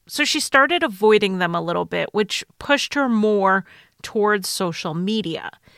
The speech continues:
And the website she visited the most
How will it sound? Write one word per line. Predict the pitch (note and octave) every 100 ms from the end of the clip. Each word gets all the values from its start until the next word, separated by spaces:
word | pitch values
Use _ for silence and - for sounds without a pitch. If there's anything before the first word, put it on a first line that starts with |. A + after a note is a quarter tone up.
| - - -
And | A3+
the | A#3
website | A#3 D4+ D4 - C4+ B3 A#3 -
she | - - A#3+ A#3+
visited | F#3+ G3+ F4 - D4 B3+ A#3 A3 G#3+
the | - G#3
most | G#3+ E4 C4 A#3 - -